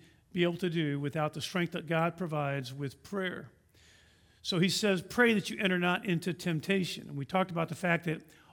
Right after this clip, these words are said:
all temptation has as its goal our spiritual defection. So it's so crucial that we have a prayer life that is powerful in the days to come, because there are things coming in our future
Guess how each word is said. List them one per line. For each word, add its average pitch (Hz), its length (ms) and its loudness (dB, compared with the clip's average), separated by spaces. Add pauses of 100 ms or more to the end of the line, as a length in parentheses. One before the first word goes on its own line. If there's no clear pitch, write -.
all 202 260 6
temptation 185 680 0
has 175 520 0 (140)
as 202 240 6
its - 260 -2
goal 170 540 2
our 175 160 2
spiritual 170 500 -2
defection. 151 680 -6 (1500)
So 185 100 0
it's 156 100 0
so 254 140 6
crucial 220 520 4
that 175 260 4
we 214 200 4
have 175 280 4
a 160 180 0
prayer 208 420 2
life 165 440 2 (260)
that 165 220 0
is 156 220 -2
powerful 190 840 0
in 156 60 -2
the 156 80 0
days 160 240 2
to 170 80 -6
come, 170 260 -2
because 151 300 -4
there 220 120 2
are 214 100 0
things 202 300 -2
coming 170 380 -2
in 160 80 -2
our 156 80 -2
future 156 500 -8